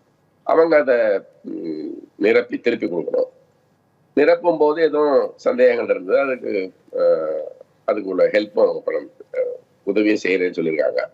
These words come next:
அது திருப்பி கொடுத்ததுக்கு அப்புறம் வரைவு வாக்காளர் பட்டியல் ஒரு மாசத்துல தயார் பண்ணி கொடு-, செய்வாங்க.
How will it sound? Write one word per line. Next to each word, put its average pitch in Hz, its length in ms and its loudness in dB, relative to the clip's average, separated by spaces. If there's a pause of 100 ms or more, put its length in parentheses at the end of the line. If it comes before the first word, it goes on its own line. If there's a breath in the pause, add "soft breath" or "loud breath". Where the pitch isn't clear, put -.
(840)
அது 151 180 0
திருப்பி 170 280 0
கொடுத்ததுக்கு 127 360 2
அப்புறம் - 340 0
வரைவு 156 320 2
வாக்காளர் 117 500 0
பட்டியல் - 320 -6
ஒரு 123 180 2
மாசத்துல 98 340 -2
தயார் 87 280 0
பண்ணி 104 220 -12
கொடு-, - 260 -12 (280)
செய்வாங்க. - 360 -2